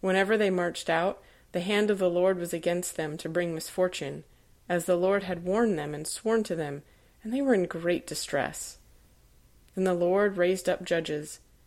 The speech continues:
who delivered them out of the power of those who plundered them. Yet they did not listen even to their judges, for they lusted after other gods and bowed down to them.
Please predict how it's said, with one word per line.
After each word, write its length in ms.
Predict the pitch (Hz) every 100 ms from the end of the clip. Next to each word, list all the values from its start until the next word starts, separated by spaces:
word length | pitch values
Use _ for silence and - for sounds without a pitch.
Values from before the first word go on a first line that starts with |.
| _
who 100 | 185
delivered 480 | 185 190 214 208 185
them 240 | 165 165
out 180 | 175 180
of 120 | 180
the 60 | 165
power 400 | - 175 180 175
of 120 | 160
those 260 | 170 165 -
who 80 |
plundered 420 | 165 165 165 151 151
them. 260 | 143 147 - - _ - _ - - - -
Yet 140 | 214 208
they 100 | 202
did 220 | 208 202
not 220 | 196 -
listen 360 | 180 - 165 -
even 320 | 202 196 190
to 100 | 190
their 160 | 170 160
judges, 520 | 156 151 156 151 - - _ _ -
for 120 | 185
they 140 | 196
lusted 400 | 185 190 190 185
after 340 | 175 170 - -
other 220 | 180 180
gods 440 | 180 165 170 170
and 120 | 160 156
bowed 220 | 151 151
down 280 | 151 156 160
to 120 | 156
them. 360 | 151 143 143